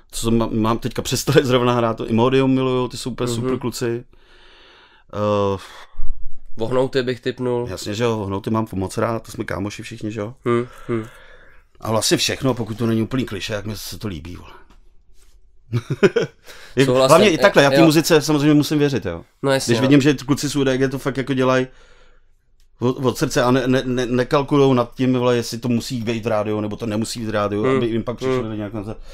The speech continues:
Speaker 1: to jako neřeší, že jo, to samý jim hovorím, to, to, to máš prostě neřeší prostě.
Speaker 2: No jasně, no.
Speaker 1: Prostě jim tu věřím, věřím mu text, věřím mu muziku, což se třeba například u
Speaker 2: No jasně,
Speaker 1: těch
Speaker 2: no,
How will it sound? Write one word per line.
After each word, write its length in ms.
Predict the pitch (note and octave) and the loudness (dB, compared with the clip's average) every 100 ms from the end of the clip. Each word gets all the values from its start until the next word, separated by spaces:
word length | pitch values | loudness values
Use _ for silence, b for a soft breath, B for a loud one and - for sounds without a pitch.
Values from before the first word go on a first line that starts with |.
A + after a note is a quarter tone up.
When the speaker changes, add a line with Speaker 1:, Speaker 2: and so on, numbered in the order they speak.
| B B - | B B -8
Speaker 1:
to 80 | G#2+ | -4
jako 180 | B2+ | 0
neřeší, 360 | A2+ A2 A#2 A#2 | 2 2 0 -2
že 80 | F#2+ | -6
jo, 60 | G2 | -6
to 120 | G2 | -8
samý 220 | G#2+ G#2 | -4 -4
jim 100 | G#2 | -2
hovorím, 220 | A2 A2 | -2 -2
to, 80 | F#2+ | -6
to, 100 | - - - - - - - | -12 -16 -16 -14 -12 -12 -8
to 60 | G2 | -6
máš 140 | G2+ | -6
prostě 260 | - - A2+ | -8 -4 -2
neřeší 400 | G2+ A2+ A2 - | -2 -4 -6 -10
prostě. 300 | E2+ - - - | -14 -14 -16 -12
Speaker 2:
No 140 | A2+ A2+ | -6 -6
jasně, 280 | A2+ A2+ | -6 -8
no. 60 | G#2+ | -8
Speaker 1:
Prostě 220 | G2 - | -6 -2
jim 80 | A2+ | 0
tu 120 | A#2+ | 0
věřím, 640 | G#2 A#2 A#2 C3 C3 C3+ | 0 0 0 0 0 -2
věřím 200 | A2 G#2+ | -4 -4
mu 100 | A#2 | -4
text, 400 | - B2 B2+ - | -2 -2 -2 -6
věřím 220 | A2+ A2+ A#2 | -6 0 2
mu 60 | |
muziku, 560 | A2+ G#2 B2 C3 B2+ B2+ b b b b b - | 4 2 -2 -2 -4 -4 b b b b b -12
což 140 | A2 | -8
se 120 | - A2 | -6 -4
třeba 300 | A#2+ A#2 A2+ - - | -2 -2 -2 -8 -12
například 500 | F#2+ A#2+ A2+ G#2 - - _ _ _ _ _ _ _ - - | -12 -10 -8 -8 -10 -20 _ _ _ _ _ _ _ -20 -12
u 200 | A2+ G#2 G#2 - | -8 -8 -10 -8
Speaker 2:
No 140 | B2 B2+ | 0 2
jasně, 400 | A#2+ - A#2+ A2 C#2 G2+ | 2 -2 -6 -6 -8 -4
Speaker 1:
těch 240 | A#2 A#2 | -2 -2
Speaker 2:
no, 120 | A#2 | -2